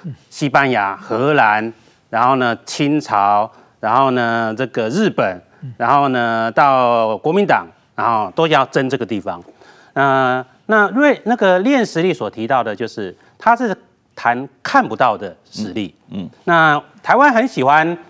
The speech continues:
Speaker 1: 我们如果看，呃，很多的财经杂志的报道，呃，经常有一个概念很，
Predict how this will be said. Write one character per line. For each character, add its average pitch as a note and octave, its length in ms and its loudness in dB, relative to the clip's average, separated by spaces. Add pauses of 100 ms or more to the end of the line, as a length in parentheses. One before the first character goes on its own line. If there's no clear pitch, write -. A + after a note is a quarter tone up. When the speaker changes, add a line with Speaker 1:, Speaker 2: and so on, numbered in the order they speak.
(180)
Speaker 1:
我 C3 80 -4
们 D#3+ 160 2
如 G3 140 -2
果 A#3 100 2
看， F3 520 0 (240)
呃， A#2+ 200 -2
很 A#2+ 140 -4
多 E3 140 2
的 C3+ 340 2 (140)
财 C3 240 -4
经 D#3 420 0 (180)
杂 A#2 220 2
志 D3+ 160 -2
的 B2+ 80 2
报 A#2+ 240 2
道， F2+ 220 -6 (480)
呃， - 80 -8
经 C#4 180 0
常 G#3+ 180 2
有 C3 120 -2
一 - 40 -4
个 C#3 220 2 (140)
概 D#3 160 2
念 C3+ 280 -4 (160)
很， C#3+ 240 -4